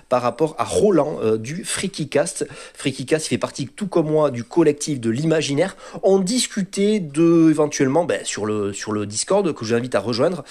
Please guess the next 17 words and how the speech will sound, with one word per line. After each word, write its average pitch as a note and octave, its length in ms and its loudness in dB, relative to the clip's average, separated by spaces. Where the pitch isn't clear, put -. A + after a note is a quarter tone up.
de A#2 160 2
mangas C#3 560 4
comme C3 260 0
Poison B2+ 320 2
quotidien B2 640 -2
ou B2+ 100 -6
On E3+ 120 6
l'a D3 140 2
fait, F#3 340 4
euh, G#2 140 0
qui G#2+ 180 0
relate C3+ 480 2
les A2 320 0
aventures A2+ 400 -2
de A2+ 140 -4
jeunes A#2 300 0
lycéens B2+ 520 0